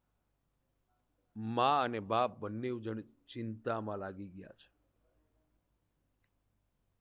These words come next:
પારેવડા જેવું પરિવાર છે અને એક જો પારેવડું વિખરાઈ જશે તો શું થશે?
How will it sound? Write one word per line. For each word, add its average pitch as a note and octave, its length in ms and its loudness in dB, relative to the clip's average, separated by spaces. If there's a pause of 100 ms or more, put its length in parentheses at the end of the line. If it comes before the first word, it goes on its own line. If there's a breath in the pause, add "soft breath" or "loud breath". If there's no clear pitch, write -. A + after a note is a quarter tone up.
(640)
પારેવડા A#2+ 540 6
જેવું A2 360 0
પરિવાર A#2+ 460 4
છે C3 200 -4
અને A2+ 200 -4 (120)
એક D#3+ 280 2
જો A#2 220 -2
પારેવડું A2+ 600 -2
વિખરાઈ A#2+ 460 -4
જશે A2+ 280 -8
તો D#3 160 -10
શું - 220 -12
થશે? - 400 -12